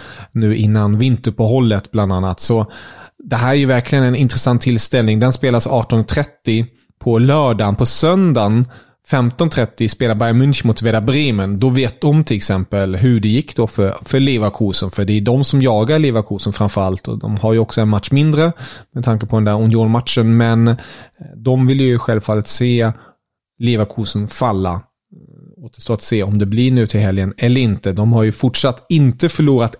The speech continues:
en enda match på de senaste tjugosex tävlingsmatcherna, Bayer Leverkusen. Se om de kan, eh, hålla liv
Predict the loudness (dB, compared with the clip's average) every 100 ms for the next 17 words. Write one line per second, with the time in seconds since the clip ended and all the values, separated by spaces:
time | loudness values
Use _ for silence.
0 | _ -2 -2 0 0 2 2 0 -2 -2
1 | 0 0 0 0 -2 -2 -4 -4 -6 -4
2 | -2 -4 -2 -2 -2 -2 -2 0 -2 0
3 | 0 -2 -4 -6 -8 -6 -8 -10 -18 -20
4 | -18 -10 -4 -2 0 0 0 -2 -2 -2
5 | -2 -4 -4 -6 -4 -2 0 2 2 0